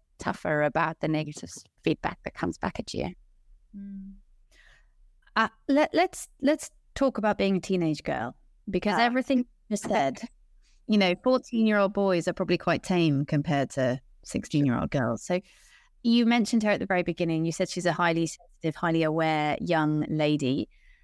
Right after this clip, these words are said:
Speaker 2: What's her reality in the, in the school system and, and your relationship with her? How's that?
Speaker 1: Yeah, sure. So maybe I'll tell you the, the quick kind of, uh, background is that when, when she was around eleven, we'd kind of,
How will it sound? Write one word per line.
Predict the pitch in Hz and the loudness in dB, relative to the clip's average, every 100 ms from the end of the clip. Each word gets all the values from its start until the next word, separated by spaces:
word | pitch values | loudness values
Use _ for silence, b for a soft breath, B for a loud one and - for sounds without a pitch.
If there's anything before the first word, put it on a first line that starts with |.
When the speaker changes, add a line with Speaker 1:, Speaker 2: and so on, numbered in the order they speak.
| _ | _
Speaker 2:
What's | 262 302 - | 0 0 2
her | 269 254 247 233 | 2 4 2 0
reality | 185 190 170 165 - 147 | -2 0 2 0 -2 -4
in | - 170 | -2 0
the, | 160 160 - | 0 0 -2
in | - | -2
the | 165 | -2
school | - 180 170 | -2 -4 -4
system | 170 - 208 202 | -6 -2 0 0
and, | 190 | 0
and | 190 196 | 0 2
your | 202 | 2
relationship | 190 185 - 160 - - | 0 0 -2 -8 -8 -8
with | 151 | -6
her? | - 147 | -4 -4
How's | 170 165 | -4 -6
that? | - 120 _ _ - | -6 -8 _ _ 0
Speaker 1:
Yeah, | 381 | 2
sure. | 320 - 359 | 2 0 -2
So | - 311 | 2 0
maybe | 277 302 349 | 2 2 2
I'll | 330 247 | 2 0
tell | - 262 | -2 0
you | 254 247 | 0 0
the, | 233 220 - | 0 0 -2
the | 208 | -6
quick | - - 254 - | -4 -4 -4 -6
kind | 214 214 202 | -4 -2 0
of, | 190 180 - - | 0 0 -4 -6
uh, | 180 170 - | -2 -2 0
background | 240 311 190 170 180 190 | 0 0 -2 0 0 -2
is | 190 | 0
that | 180 185 190 | 0 0 -2
when, | 208 208 208 - _ - | -2 0 -2 -4 _ -4
when | 208 | -4
she | 185 - 226 | -2 -2 0
was | 277 302 | 2 2
around | 277 262 247 220 | 2 2 2 0
eleven, | 190 190 180 - - 233 247 | 0 2 0 -2 -6 -4 -4
we'd | 185 - | -4 -4
kind | - | -4
of, | 190 | -6